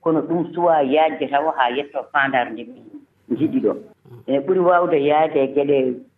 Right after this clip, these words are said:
woɗɗoyde e geɗe ɗe min pewnata ɗe, ko wayi no caakreeje ɗe, e karaweeje ɗe, ɗon ene, ene njaaji e coneele.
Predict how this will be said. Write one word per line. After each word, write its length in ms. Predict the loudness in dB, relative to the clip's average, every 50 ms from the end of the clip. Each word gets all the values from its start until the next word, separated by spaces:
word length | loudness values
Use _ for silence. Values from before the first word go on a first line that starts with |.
| _ -4
woɗɗoyde 480 | -2 -2 -2 0 0 0 0 0 0 0
e 160 | 2 0 0 0
geɗe 220 | -2 -2 -2 -2
ɗe 100 | -2 0
min 220 | 0 0 0 0
pewnata 340 | 0 0 0 0 0 -4 -6 -6
ɗe, 140 | -6 -8 -8 -10 _ _
ko 120 | -6 -4
wayi 220 | -2 -2 -2 -2 -4
no 120 | -6 -8 -8 -6 -2
caakreeje 540 | -2 -2 -2 -4 -4 -4 -4 -4 -6 -8
ɗe, 120 | -8 -10 -10 -10 -12 -18 -20 -18 -18 -14 -12
e 80 | -12 -10 -4
karaweeje 480 | -2 0 0 2 2 0 0 0 -2 -4
ɗe, 120 | -6 -6 -8 -8 -6 -4
ɗon 160 | -4 -4 -4 -6 -8
ene, 440 | -10 -8 -8 -8 -10 -12 -14 -16 -20 _ -16
ene 200 | -14 -12 -12 -10
njaaji 440 | -4 -2 0 0 0 0 -2 -4 -10 -16 -16
e 80 | -18 -14 -10
coneele. 400 | -6 -6 -4 -4 -6 -8 -10 -12